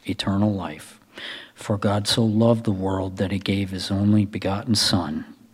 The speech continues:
that whoever believes in him should not perish but have everlasting life. For God did not send his Son into the world to condemn the world,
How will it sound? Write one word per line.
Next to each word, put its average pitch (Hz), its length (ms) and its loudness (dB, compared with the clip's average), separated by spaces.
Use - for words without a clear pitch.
that 95 200 -4
whoever 101 420 0
believes 110 460 4
in 92 120 -2
him 90 340 -8
should 95 240 -8
not 92 240 -8
perish - 540 -8
but 95 140 -6
have 87 280 -8
everlasting 90 760 -8
life. 71 520 -12
For 98 220 -4
God 98 380 0
did 101 180 -2
not 101 280 0
send 113 320 8
his 104 180 4
Son 95 240 0
into 92 300 -4
the 95 100 -6
world 95 500 -4
to - 120 -8
condemn 90 480 -4
the 85 80 -6
world, 82 500 -10